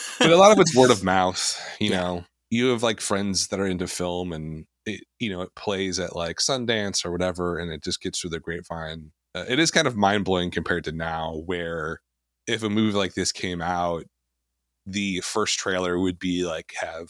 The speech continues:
Speaker 2: you know, a million hits within twenty-four hours, even though it's kind of like an art film.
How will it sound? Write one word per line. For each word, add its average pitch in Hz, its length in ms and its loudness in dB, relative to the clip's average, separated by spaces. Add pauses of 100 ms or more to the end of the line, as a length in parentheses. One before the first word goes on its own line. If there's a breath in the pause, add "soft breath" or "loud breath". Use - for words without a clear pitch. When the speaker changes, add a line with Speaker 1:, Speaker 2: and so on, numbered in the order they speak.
Speaker 2:
you 151 80 -6
know, 82 220 -8
a 104 80 -4
million 104 400 -2
hits - 260 -6
within 87 220 -8
twenty-four 90 420 -4
hours, 82 380 -4
even 85 160 -8
though 80 80 -10
it's 78 140 -6
kind 92 180 -10
of 78 60 -12
like 73 120 -10
an 78 140 -8
art - 180 -10
film. 71 280 -12